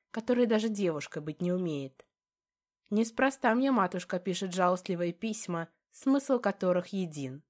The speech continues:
"Когда уж ты выйдешь замуж и порадуешь меня внуками?" Возможно, что никогда. "Рада за тебя. Обязательно загляну в мастерскую полюбоваться", произнесла тоном, которому меня учили гувернантки,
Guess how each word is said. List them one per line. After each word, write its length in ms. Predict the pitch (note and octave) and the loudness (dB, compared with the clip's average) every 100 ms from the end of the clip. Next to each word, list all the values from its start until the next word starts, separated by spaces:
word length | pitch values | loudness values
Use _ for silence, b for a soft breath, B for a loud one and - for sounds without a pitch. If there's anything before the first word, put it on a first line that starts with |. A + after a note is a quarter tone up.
| _ _ _ | _ _ _
"Когда 480 | - D#3 D3+ D#3 D4 | -4 -4 0 0 2
уж 120 | C#4 | 0
ты 160 | - A3+ | -2 0
выйдешь 380 | A3+ G3 F3+ D3 | 0 0 -2 -2
замуж 460 | E3+ C4 A#3+ - | 0 0 0 -4
и 40 | F3+ | -4
порадуешь 580 | E3 D#3 C#3+ D#3 - | -2 0 -2 -6 -6
меня 300 | F3+ F3 E3+ | -4 -2 -2
внуками?" 680 | E3+ F#3 E3 - C#3 C#3 C#3 _ _ _ _ _ _ - | -2 -2 -2 -4 -8 -8 -12 _ _ _ _ _ _ -4
Возможно, 720 | G#3 A#3 C4+ D#4 C#4+ C4 B3 - | 0 2 4 2 2 0 0 -12
что 260 | - D#4 | -8 0
никогда. 640 | B3+ - E3+ D3 C#3 C#3 - _ _ _ _ _ _ _ _ _ - | 0 0 -6 -6 -8 -10 -14 _ _ _ _ _ _ _ _ _ -4
"Рада 420 | A#3 B3 E3 D#3 | 2 4 4 0
за 140 | D#3+ | -8
тебя. 420 | - E3+ D#3 D#3+ _ - | -10 -8 -8 -10 _ -4
Обязательно 680 | F#3 F3 E3+ F3 E3+ F3 D#3+ | -2 0 0 0 -2 -4 -4
загляну 400 | D#3 E3+ E3 E3+ | -4 -4 -2 -2
в 40 | |
мастерскую 640 | E3 - F3 - - D#4 | -6 -6 -8 -8 -4 -4
полюбоваться", 880 | - A#3 G3+ F#3+ D#3 C3+ - - D3+ _ _ _ _ | 0 0 2 0 0 -2 -8 -16 -18 _ _ _ _
произнесла 600 | E3 E3 D#3+ F3 - F#3 F3 | -2 -2 0 -2 -2 -2 -2
тоном, 400 | C#4 C#4 B3 A#3+ | 0 2 2 0
которому 500 | A3+ C#4+ C4+ A3 G3+ | 0 2 2 4 2
меня 320 | F#3+ F3+ F3 | 2 2 0
учили 340 | F3+ - F3 | -2 -2 -4
гувернантки, 880 | F3 F#3 A#3 A3+ D3 C3 - C#3 | -2 0 2 2 0 -4 -12 -14